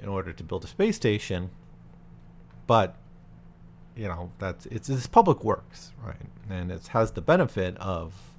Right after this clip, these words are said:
molding these young people into mature consumers. Hopefully, at the end of this process, they'll be ready to go back to Earth, maybe, and be, be good,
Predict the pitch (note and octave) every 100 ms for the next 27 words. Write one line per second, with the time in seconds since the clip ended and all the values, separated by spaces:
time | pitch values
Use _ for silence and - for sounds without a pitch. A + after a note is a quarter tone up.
0 | - G#2 B2 B2+ A2 A2 G#2 G2 F#2 -
1 | F2+ E2+ G2 F2 - E2+ E2+ - E2 E2+
2 | - - - - - - - - - -
3 | - - - - - - - - C3 -
4 | C#3+ G#2+ - C3+ - - - - - -
5 | - A#2 A2+ G#2 F#2 - - F#2 - F2+
6 | - F#2 G2+ A2+ C3+ A#3 C#4 A#2 - F3
7 | G#3 G3+ F#3 F3 E3 E3 D#3 C3 A#2+ A#2
8 | A2+ A2+ G2+ A2 F2+ G2+ G#2+